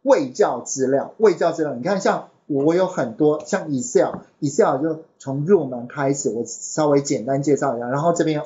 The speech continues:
影片，我点它就可以播放，甚至我可以开到最大化来播放，然后这边有进阶，然后这边有影片，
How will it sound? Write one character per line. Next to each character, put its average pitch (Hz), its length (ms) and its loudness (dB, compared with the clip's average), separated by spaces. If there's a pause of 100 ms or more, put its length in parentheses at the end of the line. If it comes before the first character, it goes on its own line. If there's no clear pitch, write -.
影 135 240 -2
片， - 340 2 (140)
我 202 100 4
点 185 300 -2
它 160 120 -4
就 190 120 0
可 160 160 -2
以 135 80 0
播 139 260 2
放， 139 280 -2 (120)
甚 247 240 2
至 247 140 0
我 151 180 6
可 175 160 0
以 156 80 4
开 - 260 -2
到 160 180 2 (120)
最 160 220 4
大 147 260 0
化 143 240 -2
来 117 160 -6
播 135 300 2
放， 131 240 0 (180)
然 151 140 -2
后 202 100 2
这 202 160 2
边 175 140 2
有 127 240 0
进 139 320 -4
阶， 135 320 4
然 123 140 -6
后 131 100 -4
这 139 100 -2
边 131 160 2
有 127 80 0
影 110 220 -8
片， 143 140 -4